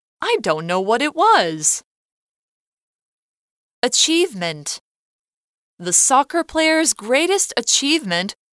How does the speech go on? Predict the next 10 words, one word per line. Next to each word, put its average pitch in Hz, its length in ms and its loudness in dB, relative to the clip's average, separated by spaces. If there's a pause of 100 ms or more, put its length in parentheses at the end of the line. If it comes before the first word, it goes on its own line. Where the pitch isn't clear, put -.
(120)
was 185 180 0
scoring 208 640 0
more 254 300 0
goals 254 460 -2
than 285 180 -4 (120)
anyone 349 540 0
else 262 440 0
in 202 160 -2
a 233 60 -2
season. 208 680 -2